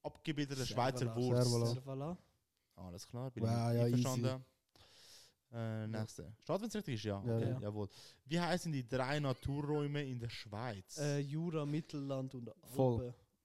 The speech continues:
Speaker 3: Voll.
Speaker 2: Ich schwör.
Speaker 3: Ich hätte
Speaker 1: Ja,
Speaker 3: schon nicht
Speaker 1: fix.
Speaker 3: gewusst.
Speaker 1: Nein, ich bin die anderen am Lesen, ja, aber es ist, muss auch sein.
Speaker 3: Ja.
Speaker 1: Äh,
Speaker 2: Ist
Speaker 1: okay.
Speaker 2: richtig.
Speaker 3: Ja.
Speaker 1: Dann
Speaker 3: Richtig.
Speaker 1: weiter. Äh, in der Schweiz gibt es mehr als neunzehntausend Sportvereine. Welche Mannschaftssportart wird am häufigsten
Speaker 2: Ja,
Speaker 1: gespielt?
Speaker 2: Fußball.
Speaker 1: Fußball.
Speaker 3: Fußball.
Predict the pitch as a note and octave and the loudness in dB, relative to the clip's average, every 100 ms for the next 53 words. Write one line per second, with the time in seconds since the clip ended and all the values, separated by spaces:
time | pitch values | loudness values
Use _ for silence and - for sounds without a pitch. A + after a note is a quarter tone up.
0 | - B2 B2+ - _ _ _ _ _ _ | -10 -8 -8 -12 _ _ _ _ _ _
1 | _ _ _ _ _ _ - _ _ - | _ _ _ _ _ _ -20 _ _ -16
2 | D3 - G3 D#3 F4+ F3+ - F#3+ F#3+ F3+ | -12 -2 0 2 4 6 6 6 6 4
3 | C3 A#2+ E3 D3 E3+ F3 E3 D#3+ D3+ C#3+ | 0 -2 2 4 4 4 4 4 4 4
4 | D3+ C3 A#2+ A#2+ A2 A2 A2 G#2 - - | 2 2 2 2 0 -2 -8 -8 -10 -12
5 | G#2+ - G#2+ A2 G#2 - G2+ - A#2+ A2+ | -14 -16 -12 -8 -8 -8 -14 -6 -2 -2
6 | - _ - - - - C3 C3 B2+ B2+ | -4 _ -20 -18 -18 -8 -4 -2 0 0
7 | B2 A#2 A#2+ B2+ F#3+ G3 G3 B2+ B2 - | -2 -4 -4 -2 0 0 0 2 0 0
8 | - _ _ _ - A#2 A#2 C3+ C3 - | -12 _ _ _ -6 -4 -2 0 -2 -2
9 | F3+ E3 - _ _ - - - - D3 | -4 -4 -10 _ _ -20 -20 -20 -2 2
10 | C#3+ C3+ D3+ D3 - D#3 D#3 - C#3+ C3 | 4 2 0 -2 0 0 0 -4 -8 -4
11 | C#3+ D3 C3 C#3+ C#3+ C#3 C#3 C3+ - C#3 | 0 0 0 -2 -2 -2 0 -2 -2 -4
12 | C#3 C#3+ A2+ G#2 B2 C#3+ D3 C3 C3+ C#3+ | -2 -2 0 0 0 -2 -2 -2 -2 -4
13 | - C#3 C3+ B2 B2 A#2+ C3 B2+ B2 G#2 | -2 0 0 -2 -4 -2 -2 -4 -6 -8
14 | - B2 A2+ B2+ A2 A2 B2 A#2+ G2 B2 | -6 -6 -4 -2 -2 0 2 2 2 -2